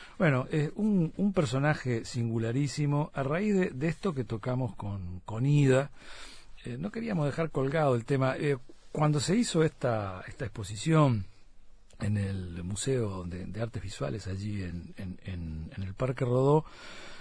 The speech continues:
eh, creo recordar que con Alejandro Michelena nos abocamos un poco al, al, al, al tema, pero, eh, este aquí, que mi querido, entrañable amigo, amigo de, de, de toda una vida, eh, oyente de, de, de estos programas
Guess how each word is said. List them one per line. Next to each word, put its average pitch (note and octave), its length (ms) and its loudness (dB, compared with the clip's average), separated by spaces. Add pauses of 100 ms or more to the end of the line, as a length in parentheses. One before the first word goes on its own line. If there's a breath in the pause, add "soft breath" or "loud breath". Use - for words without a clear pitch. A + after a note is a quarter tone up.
(540 loud breath)
eh, - 200 -10
creo B2 180 2
recordar B2 540 6
que A#2 40 -8
con A2+ 200 0
Alejandro A2+ 400 0
Michelena A#2+ 400 0
nos B2 120 2
abocamos A2+ 540 2
un A2+ 80 4
poco A2+ 360 0
al, E2+ 280 -4 (160)
al, E2+ 480 -8
al, - 220 -8
al A2 220 -4
tema, D#3+ 460 6 (760 loud breath)
pero, A#3 400 8
eh, - 240 -8
este B3+ 240 4
aquí, B3 480 4 (120)
que E3 160 4
mi D3+ 180 6
querido, F#3 500 8
entrañable C#3 680 6
amigo, C#3+ 520 8
amigo G3 340 8
de, B2 80 8
de, A2+ 320 2
de A2 300 0
toda F3+ 160 8
una C3 260 8
vida, B2+ 640 8
eh, A2 240 -6
oyente D3+ 580 6
de, A2+ 260 4
de, A2 160 -2
de G#2 640 -6
estos - 240 2
programas B2 800 2